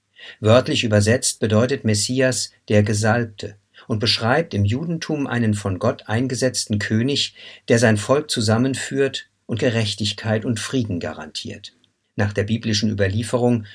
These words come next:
wurde Jesus als Messias verehrt und vielleicht hat er sich sogar selbst so bezeichnet.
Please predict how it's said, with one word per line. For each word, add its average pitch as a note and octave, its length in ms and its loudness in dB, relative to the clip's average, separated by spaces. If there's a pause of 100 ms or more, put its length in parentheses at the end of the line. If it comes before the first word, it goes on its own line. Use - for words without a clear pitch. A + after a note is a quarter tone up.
(160)
wurde B2 180 2
Jesus A#2 480 0
als G2+ 300 -2
Messias G#2 500 0
verehrt A#2 480 0
und A2+ 220 -2 (300)
vielleicht G#2 680 4
hat G#2+ 160 -2
er A2+ 80 -2
sich G#2+ 220 -2
sogar A#2+ 260 0
selbst G2+ 460 0
so G#2 100 -2
bezeichnet. G#2 800 -8